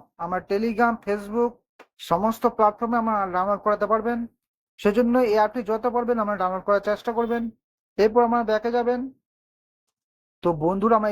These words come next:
এইভাবে ছোট ছোট টাস্ক কমপ্লিট করে আমরা পয়সা ইনকাম করতে পারবেন। এরপর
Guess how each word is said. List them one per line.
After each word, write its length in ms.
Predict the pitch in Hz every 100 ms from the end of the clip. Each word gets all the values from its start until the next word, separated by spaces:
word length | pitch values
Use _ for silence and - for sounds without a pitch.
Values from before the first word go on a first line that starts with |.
| 208
এইভাবে 220 | 220 220 220
ছোট 100 | 208 208
ছোট 100 | 208 202
টাস্ক 200 | 202 -
কমপ্লিট 280 | 202 196 220 220
করে 120 | 233 226
আমরা 180 | 185 180 175
পয়সা 220 | 190 180 190
ইনকাম 200 | 180 180
করতে 160 | 202 208
পারবেন। 260 | 220 220 226 226 _ _ _ -
এরপর 260 | 226 226